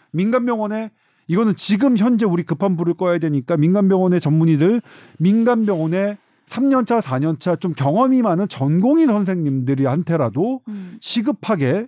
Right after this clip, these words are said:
Speaker 2: 음.
Speaker 1: 이건 요청을 해야 되는 상황 같아요.
Speaker 2: 음.
Speaker 1: 예. 그런 부분이 있었고요. 그다음에 이제 또 하나 이건 어떻게 볼 것이냐. 유일 아나운서 어떻게 보세요? 지금 우리가 위드 코로나 한 지 한 이 주 가까이 되는데
Speaker 2: 네.
Speaker 1: 확진자 삼천 명이에요.
Speaker 2: 음.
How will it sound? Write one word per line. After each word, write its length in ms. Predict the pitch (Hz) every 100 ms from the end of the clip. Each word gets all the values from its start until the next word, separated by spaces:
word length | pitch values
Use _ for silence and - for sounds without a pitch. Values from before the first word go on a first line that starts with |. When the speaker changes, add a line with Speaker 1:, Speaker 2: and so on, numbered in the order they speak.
| -
Speaker 2:
음. 60 | 165
Speaker 1:
이건 240 | 143 185
요청을 640 | 143 190 - 226 214 220 196 _ _ -
해야 160 | 302 294
되는 260 | 202 123
상황 280 | 107 101 101
같아요. 500 | 95 - 98 85 87 107
Speaker 2:
음. 220 | 104 92
Speaker 1:
예. 340 | 87 85 120 202 _ _ _ _ _ -
그런 200 | 180 202
부분이 200 | 190 160
있었고요. 540 | 156 151 113 123 208 _ _ - - - _ _ _ _
그다음에 400 | - 180 269 262
이제 140 | 220 190
또 180 | 220 208
하나 340 | 196 180 - _ _ _ _ -
이건 300 | 156 220 185
어떻게 340 | 127 190 175
볼 160 | 147 117
것이냐. 540 | 110 110 95 85 98 _ _ _ -
유일 180 | 151 208
아나운서 360 | 208 170 151 151
어떻게 360 | 110 135 120
보세요? 300 | 113 101 123
지금 220 | 127 127 135
우리가 160 | 131
위드 180 | 135 175
코로나 320 | - 180 165
한 140 | 143 123
지 100 | 135
한 80 |
이 120 | 110 131
주 80 | 139
가까이 300 | 113 120 110
되는데 460 | 101 95 98 165 185
Speaker 2:
네. 280 | 180 147 -
Speaker 1:
확진자 380 | 214 226 196
삼천 420 | 175 202 - 202 165
명이에요. 420 | 180 170 160 -
Speaker 2:
음. 260 | 190 151